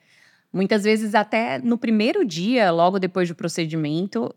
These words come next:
eu ouço pacientes que eu, uma coisa que eu sempre pergunto pros meus pacientes é o que eles querem com o tratamento. Quais são os objetivos deles com o tratamento?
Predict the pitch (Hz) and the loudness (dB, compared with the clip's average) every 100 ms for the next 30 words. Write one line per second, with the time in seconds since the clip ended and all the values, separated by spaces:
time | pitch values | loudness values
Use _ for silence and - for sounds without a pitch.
0 | - 185 180 180 180 - 180 196 - 180 | -6 -2 0 0 -2 0 -2 -2 -4 -2
1 | 185 - 180 180 - 214 - 220 233 226 | -2 0 -4 -2 -4 -4 0 0 2 0
2 | 226 302 349 - 277 214 208 185 180 - | -2 -4 -4 0 0 0 -2 -2 -4 -4
3 | 165 185 190 202 - 202 190 - 202 - | -6 -4 -4 -6 -4 -2 -2 -4 -12 -8
4 | 233 247 262 - - - _ - 220 220 | -4 -2 -2 -4 -16 -20 _ -2 0 2
5 | 226 233 233 _ _ - 247 254 262 240 | 0 -4 -6 _ _ -4 0 2 0 -2
6 | 226 220 190 143 143 - 160 _ - 190 | -2 -2 0 -4 -8 -14 -18 _ 0 0
7 | 202 208 202 185 190 196 - 196 185 170 | 0 -2 -2 0 0 -2 -2 -2 -2 -4
8 | 156 156 147 147 147 - _ - 160 156 | -6 -4 -4 -4 -8 -14 _ -6 -6 -4
9 | 156 160 156 143 143 | -4 -2 -2 -4 -6